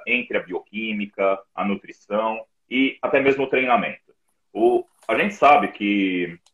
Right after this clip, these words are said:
recursos ergogênicos, eles fazem parte da realidade tanto de quem busca estética, quanto quem busca alta performance. E,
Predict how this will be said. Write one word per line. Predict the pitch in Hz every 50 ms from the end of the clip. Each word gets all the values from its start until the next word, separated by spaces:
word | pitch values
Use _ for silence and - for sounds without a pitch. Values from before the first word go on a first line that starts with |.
| _ _
recursos | - 120 131 - - 196 208 - -
ergogênicos, | 135 113 104 92 87 - 101 120 127 113 95 - 92 87
eles | 104 104 101 -
fazem | - - 117 131 127 - - -
parte | - 101 98 104 107 - - 90
da | 80 90 90
realidade | 98 98 98 92 90 85 87 90 92 92 90 - - 80 - _
tanto | - 127 143 143 - 139 117 -
de | _
quem | _ - 107 101
busca | 90 92 90 - - -
estética, | 95 - _ - 104 107 104 - - - - - 110 104 104 - - _ _ _ _
quanto | - 104 107 104 101
quem | - 110 107 101
busca | 92 98 98 - - 92
alta | 90 87 - 87
performance. | - 92 92 - - - 98 104 107 107 104 104 107 - - - 110 110 - _ _ _ _ _ _ _ _ _ _ _
E, | - 117 123 123 120 120 117 117 117 113 113 113 110 98 -